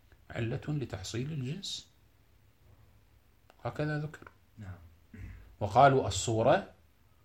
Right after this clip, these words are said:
Speaker 1: علة للمادة"، المادة هي قوة محضة، المادة الهيولة قوة محضة، الصورة الجسمية المطلقة، يعني الأبعاد الثلاثة،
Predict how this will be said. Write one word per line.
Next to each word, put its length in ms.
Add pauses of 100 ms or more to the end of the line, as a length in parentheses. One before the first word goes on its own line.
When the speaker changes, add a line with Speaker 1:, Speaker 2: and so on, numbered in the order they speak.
(140)
Speaker 1:
علة 420
للمادة"، 840 (680)
المادة 800 (420)
هي 180
قوة 460
محضة، 640 (500)
المادة 640 (240)
الهيولة 880 (320)
قوة 400
محضة، 560 (340)
الصورة 760 (500)
الجسمية 1300
المطلقة، 840 (1600)
يعني 200
الأبعاد 340
الثلاثة، 540